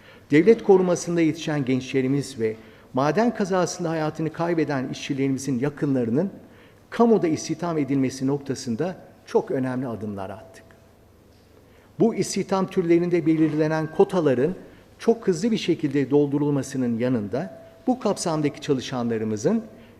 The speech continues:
iş hayatında karşılaştıkları sorunlara da hızlı çözümler ürettik. Yirmi bir yıldır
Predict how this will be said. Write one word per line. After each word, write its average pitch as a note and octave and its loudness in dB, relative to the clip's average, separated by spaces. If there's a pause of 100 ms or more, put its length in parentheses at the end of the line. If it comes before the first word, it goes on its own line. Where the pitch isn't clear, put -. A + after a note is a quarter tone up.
(120)
iş A3 -2
hayatında D3+ 0
karşılaştıkları C3+ -6
sorunlara C3 -2
da G3 0 (420)
hızlı C#3 2 (200)
çözümler C3 -2 (120)
ürettik. - -10 (1800)
Yirmi F3+ 2
bir A#3 4
yıldır C3 4